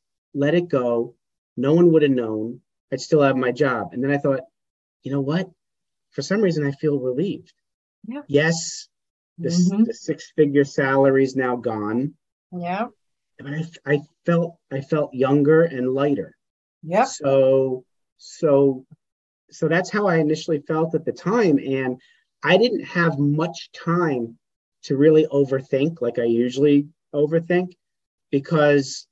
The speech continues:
Speaker 1: in rapid fire, so much happened,
Speaker 2: Mm-hmm.
Speaker 1: adversity happened after that,
Speaker 2: Yep.
Speaker 1: that led me to where I am right now. Um, so yeah, I didn't, I didn't see what was coming after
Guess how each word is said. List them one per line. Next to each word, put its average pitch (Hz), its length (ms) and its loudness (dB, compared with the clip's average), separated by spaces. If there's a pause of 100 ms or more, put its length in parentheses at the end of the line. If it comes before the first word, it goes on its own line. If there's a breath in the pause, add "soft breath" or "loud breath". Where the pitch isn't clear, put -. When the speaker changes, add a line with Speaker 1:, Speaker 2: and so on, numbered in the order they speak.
(120)
Speaker 1:
in 139 180 0
rapid 165 480 0
fire, 151 500 0
so 135 320 -2
much 143 300 -2
happened, 147 640 -2 (300)
Speaker 2:
Mm-hmm. 208 160 0
Speaker 1:
adversity 160 840 0 (680)
happened 147 420 0
after 139 380 -2
that, 165 280 -2 (380)
Speaker 2:
Yep. 220 240 -4 (460)
Speaker 1:
that 143 300 0
led 139 220 0
me 143 140 2
to 139 160 -2
where 135 200 2
I 127 100 0
am 127 220 -2
right 123 220 -6
now. 131 480 -6 (520)
Um, 127 600 -6 (300)
so 127 720 2 (220)
yeah, 135 200 -4
I 143 160 2
didn't, 170 440 2 (200)
I 143 160 0
didn't 190 260 0
see 165 380 0
what 139 280 -4
was 139 200 -6
coming 101 500 -8 (180)
after 127 600 0